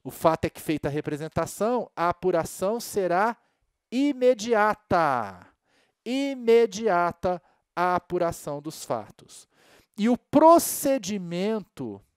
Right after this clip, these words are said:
tá? A apuração dos fatos será imediata, e o procedimento para apuração, interessantemente, vai seguir a Lei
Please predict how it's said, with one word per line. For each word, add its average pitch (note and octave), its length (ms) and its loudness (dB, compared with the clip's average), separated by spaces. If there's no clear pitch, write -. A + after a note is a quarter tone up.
tá? B2 120 -4
A D#3 80 2
apuração E3+ 540 -4
dos - 140 -14
fatos D#3 240 -2
será C3+ 200 -6
imediata, A#2+ 760 -6
e D3 100 -6
o F3+ 80 0
procedimento F#3 1600 0
para C3 320 -4
apuração, B2 800 -12
interessantemente, C#3+ 1500 -6
vai D#3+ 200 2
seguir E3 640 -8
a D#3 140 -6
Lei D3+ 440 -6